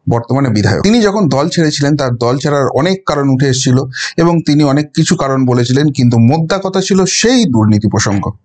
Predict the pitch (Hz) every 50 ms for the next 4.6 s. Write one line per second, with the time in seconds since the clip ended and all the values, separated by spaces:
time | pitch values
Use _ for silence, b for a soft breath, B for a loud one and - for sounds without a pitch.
0 | _ B B B B B - 180 180 165 165 165 165 160 156 170 160 156 151 143
1 | 156 151 147 156 - _ B B B B B B B B - - 175 180 214 220
2 | 220 208 196 196 190 180 160 160 139 139 - 165 160 - - 170 185 220 220 -
3 | - 131 127 127 127 120 120 120 - 139 131 151 156 160 B B B B B 110
4 | 123 139 147 143 139 127 110 - 98 92 107 107